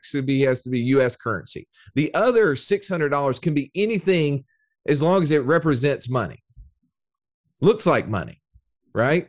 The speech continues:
It's made of paper." And you're like, "Oh, I got a Monopoly board here. I could send you, uh, six one hundred dollar yellow one hundred dollar bills right <laughs> out of my, out of my Monopoly game." And they're like,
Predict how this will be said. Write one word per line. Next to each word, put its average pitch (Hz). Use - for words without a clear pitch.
It's 160
made 185
of 139
paper." 175
And 160
you're 180
like, 120
"Oh, 87
I 92
got 151
a 156
Monopoly 135
board 101
here. 117
I 110
could 123
send 180
you, 147
uh, 120
six -
one 160
hundred 185
dollar 165
yellow 165
one 160
hundred 165
dollar 160
bills 147
right 143
<laughs> -
out 127
of 151
my, 123
out 151
of 156
my 156
Monopoly 156
game." 113
And 123
they're 139
like, 127